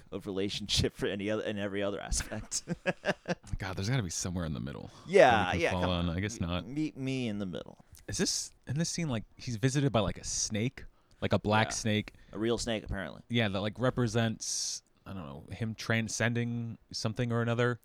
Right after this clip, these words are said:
Speaker 1: It's, it, it is supposed to represent a, yeah, a sort of spiritual transformation of sorts.
Speaker 2: Yeah, and Judas shows up here, uh, because he's supposed to kill him. He's been told by his,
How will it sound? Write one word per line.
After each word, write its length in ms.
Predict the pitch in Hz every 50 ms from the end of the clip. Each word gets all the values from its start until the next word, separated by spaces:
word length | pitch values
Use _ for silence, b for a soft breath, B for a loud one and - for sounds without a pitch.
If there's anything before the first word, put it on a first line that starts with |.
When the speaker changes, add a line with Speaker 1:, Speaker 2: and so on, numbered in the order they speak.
| -
Speaker 1:
It's, 340 | - 123 - - - - - -
it, 180 | - 127 120 110
it 140 | 104 131 135
is 200 | 143 156 151 135
supposed 380 | - - 143 143 135 123 - -
to 100 | 131 120
represent 640 | 120 117 110 - 117 - - 113 110 107 104 -
a, 200 | - 101 101 - -
yeah, 200 | 95 107 101 85
a 160 | 90 107 107 101
sort 240 | - - 120 113
of 140 | 110 107 98
spiritual 600 | - - - - 131 127 127 120 117 - 120 110
transformation 680 | - - 120 107 95 - - 104 90 78 78 - - -
of 80 | - -
sorts. 500 | - - - - - - - - - 110
Speaker 2:
Yeah, 320 | 113 101 95 80 73 78 -
and 160 | 98 113 117 104
Judas 320 | - 147 165 180 190 175
shows 400 | - - - 147 131 123 107 104
up 140 | 98 90 -
here, 320 | 104 92 90 90 90 85 B B B B B B B - - -
uh, 220 | 87 92 92 90 -
because 280 | - - - 117 - -
he's 120 | 139 -
supposed 240 | - 139 135 - -
to 80 | -
kill 200 | - - 117 95 85
him. 180 | - 71 73 - _ -
He's 140 | 98 98 -
been 140 | - 101 98
told 460 | 95 110 120 113 113 113 107 95 92 b b b b b b b b - -
by 420 | 104 104 104 104 104 107 104 101 -
his, 580 | 76 - - 101 95 92 87 85 82 - -